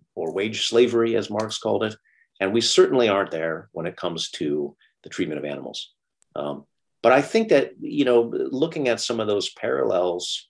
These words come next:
can be useful as a thought experiment and as a, as a way of, you know, getting into the, I mean, what we want is a kind of combination between economic analysis,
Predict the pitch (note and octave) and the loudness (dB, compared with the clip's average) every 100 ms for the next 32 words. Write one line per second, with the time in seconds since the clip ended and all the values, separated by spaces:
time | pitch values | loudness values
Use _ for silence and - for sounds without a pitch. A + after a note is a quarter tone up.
0 | - G#2+ F#2+ G2 G#2 D#3 D#3+ - E2+ F2 | -12 -8 -4 -4 -2 -2 -2 0 0 0
1 | F2+ _ _ _ _ _ _ A2+ G2+ G2+ | -4 _ _ _ _ _ _ 0 0 -2
2 | - A2+ C3 A#2+ - - D#2+ D#2 F2 F#2+ | 2 4 6 4 0 -4 -6 -4 -4 -6
3 | F#2 F2 F2 E2 F2+ F2 F2+ F2+ F2+ F2 | -6 -4 -4 -2 -2 -2 -2 -4 -2 -2
4 | F2 F#2 G2 F#2 E2+ - - _ _ _ | 0 2 4 2 0 -10 -20 _ _ _
5 | _ _ _ _ _ _ _ _ B2+ B2+ | _ _ _ _ _ _ _ _ -4 0
6 | A#2 A2 C3 B2+ A2 A#2 A2+ A#2+ G#2 G2+ | 0 2 2 2 2 0 0 0 2 2
7 | F#2+ F#2 - _ _ _ _ _ _ _ | 2 0 -8 _ _ _ _ _ _ _
8 | _ _ - F3 F#3 A3 A3 E3+ F#3 F#3+ | _ _ 2 6 6 6 2 0 0 0
9 | C#3+ C3 - C#3+ B2+ G#2+ B2 A#2+ G2+ F2+ | 0 -2 -4 -4 -4 -6 -2 -2 -2 -4
10 | G#2+ - G2+ F2+ - G2+ F#2+ G2 - F#2+ | -4 -4 -4 -4 -4 -4 -2 -2 -2 -2
11 | F#2 G2 F2+ E2+ E2+ F2 F2 - E2+ - | 0 -2 -4 -4 -2 -2 -2 -2 -4 -4
12 | - | -6